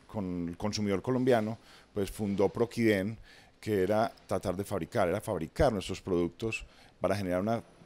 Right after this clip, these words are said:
ventaja competitiva y generar una eficiencia en costos que nos permitiera que el consumidor hoy tuviera unas mejores tarifas y tuviera una mejor inclusión para poder tener una calidad de vida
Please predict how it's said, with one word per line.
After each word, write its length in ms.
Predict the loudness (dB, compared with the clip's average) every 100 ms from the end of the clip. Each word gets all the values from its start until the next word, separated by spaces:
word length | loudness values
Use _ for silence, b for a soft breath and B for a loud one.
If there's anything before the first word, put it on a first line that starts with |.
| -12 -6
ventaja 400 | -4 -4 -6 -4
competitiva 800 | -4 -4 -4 -4 0 2 2 0
y 60 | -6
generar 380 | -4 -2 -2 -2
una 340 | -4 -2 0 0
eficiencia 460 | 0 -2 -2 -2
en 60 | 0
costos 480 | 4 4 2 -12 -16 B B B
que 120 | -4
nos 160 | -2
permitiera 680 | -2 -2 -2 2 4 4 2
que 220 | 0 0
el 180 | 2 0
consumidor 720 | -4 -6 -4 -2 0 0 0 0
hoy 200 | 4 6
tuviera 380 | 4 0 2 2
unas 120 | 2
mejores 380 | 0 -2 -4 -2
tarifas 420 | 0 0 0 -4
y 60 | -6
tuviera 240 | -2 -2
una 60 | 0
mejor 160 | -2 -4
inclusión 500 | -4 -6 -2 -4 -2
para 180 | -2
poder 240 | 0 -2 -2
tener 180 | -2 -2
una 120 | -2
calidad 360 | -2 2 4
de 40 | 6
vida 320 | 4 2